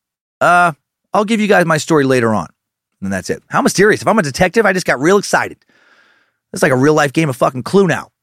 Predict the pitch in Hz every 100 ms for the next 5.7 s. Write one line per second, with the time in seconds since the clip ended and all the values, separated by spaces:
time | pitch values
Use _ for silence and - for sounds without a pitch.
0 | _ 113 120 131 127 117 117 113 107 165
1 | 165 165 127 135 139 143 139 135 190 160
2 | 131 147 135 170 262 262 _ _ _ _
3 | _ 160 156 147 165 147 165 139 143 208
4 | 220 214 139 180 196 196 190 196 202 -
5 | - 233 294 277 208 -